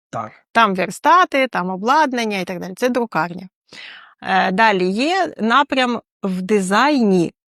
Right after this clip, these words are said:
Speaker 2: в дизайні, тайпографі, або він раніше перекладався типографіка, але це русизм. Ось, і зараз це типографія. Це суто, м, проєктування, розробка, м, ну, ескізів, макетів,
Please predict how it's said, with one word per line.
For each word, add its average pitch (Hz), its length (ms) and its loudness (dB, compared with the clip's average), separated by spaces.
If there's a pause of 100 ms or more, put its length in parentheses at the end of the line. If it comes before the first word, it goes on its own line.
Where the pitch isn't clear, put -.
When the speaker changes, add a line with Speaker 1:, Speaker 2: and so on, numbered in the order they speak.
Speaker 2:
в 185 60 -4
дизайні, 180 560 -2 (180)
тайпографі, 277 760 0 (380)
або 196 500 2 (240)
він 214 240 0
раніше 214 380 0
перекладався 180 720 0
типографіка, 185 880 0
але 175 200 2
це 170 180 -6
русизм. 339 520 0 (420)
Ось, 247 260 0
і 196 120 -2
зараз 294 260 2
це 226 140 -2
типографія. 233 640 -2
Це 311 220 0
суто, 294 440 0 (380)
м, 196 240 0
проєктування, 226 1040 2
розробка, 220 640 0 (400)
м, 180 400 -4
ну, 214 140 0 (100)
ескізів, 214 680 0
макетів, 208 840 0